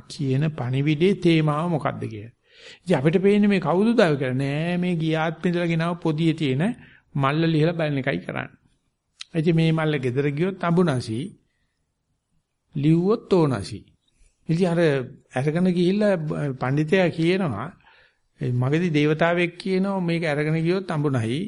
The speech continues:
මග හිටියොත් ඕනයි" කියලා. එතකොට එයා ඒ සේනක පඩිවල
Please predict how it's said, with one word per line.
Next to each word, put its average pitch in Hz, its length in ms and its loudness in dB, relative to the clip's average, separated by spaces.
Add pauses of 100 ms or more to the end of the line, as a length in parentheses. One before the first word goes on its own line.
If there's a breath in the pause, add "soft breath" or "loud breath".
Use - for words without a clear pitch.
(420)
මග 156 160 -2
හිටියොත් 185 460 0
ඕනයි" 131 480 0
කියලා. 101 340 -14 (640)
එතකොට 165 280 -2
එයා 156 220 0 (200)
ඒ 143 180 -4
සේනක 143 340 -2
පඩිවල 151 380 0